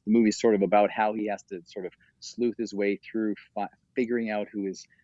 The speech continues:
sixteen-year-old daughter is, because he doesn't know who she is. And, and that's a very, I think that's a poignant thing about, uh, how, what a lot of parents are facing nowadays,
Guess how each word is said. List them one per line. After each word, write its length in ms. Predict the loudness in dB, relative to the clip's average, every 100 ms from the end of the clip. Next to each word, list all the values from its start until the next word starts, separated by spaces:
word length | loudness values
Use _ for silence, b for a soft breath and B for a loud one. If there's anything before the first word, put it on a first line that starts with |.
| _
sixteen-year-old 640 | -10 -8 -4 -2 0 -2 -2
daughter 280 | -4 -2
is, 420 | -2 -2 -2 -6 -12
because 180 | -10 -6
he 80 | -4
doesn't 220 | -4 -4
know 120 | -4
who 180 | -4 -6
she 220 | -6 -2
is. 380 | 0 0 -4 -18 _ _ _ _
And, 160 | -4 0
and 80 | 2
that's 220 | 2 2
a 80 | 4
very, 360 | 6 8 6
I 60 | 4
think 140 | 2
that's 100 | 2
a 40 | -2
poignant 540 | -2 2 4 2 0 _ _
thing 180 | 2 2
about, 320 | 4 2 2 -2 -2
uh, 160 | -2 0
how, 320 | 2 2 2 -2
what 120 | 0
a 40 |
lot 120 | 2 2
of 80 |
parents 260 | 0 -6 -6
are 60 | -2
facing 340 | 0 0 -4
nowadays, 460 | -6 -8 -10 -12